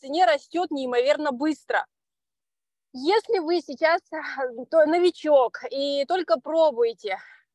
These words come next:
мучайте своих лидеров, раска-, а, рассказать вам, что такое e-currency, поподробнее.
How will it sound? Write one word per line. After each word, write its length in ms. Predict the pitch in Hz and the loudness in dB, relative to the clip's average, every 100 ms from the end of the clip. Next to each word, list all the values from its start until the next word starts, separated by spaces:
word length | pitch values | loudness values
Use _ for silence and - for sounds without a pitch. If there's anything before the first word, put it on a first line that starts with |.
| _ | _
мучайте 540 | 254 381 403 320 294 269 | -4 -2 -2 -4 -10 -10
своих 480 | 262 262 320 - | -4 -2 -2 -6
лидеров, 580 | 269 247 311 240 233 175 _ _ _ _ _ _ _ - | -8 -2 0 0 -2 -2 _ _ _ _ _ _ _ -4
раска-, 400 | 254 302 - 311 262 | -2 0 0 -2 0
а, 340 | 269 269 269 | 2 2 2
рассказать 500 | 269 - 302 339 359 | 0 -4 -2 0 0
вам, 320 | 311 320 320 311 | 0 -2 -2 -6
что 400 | _ 320 311 294 | _ -4 -2 -2
такое 380 | 254 - 262 247 | -6 -6 -6 -4
e-currency, 720 | 247 - 240 226 208 - 233 | -6 -6 -6 -6 -10 -12 -8
поподробнее. 960 | 262 254 302 294 302 294 233 240 196 | -4 0 0 2 2 2 0 -6 -8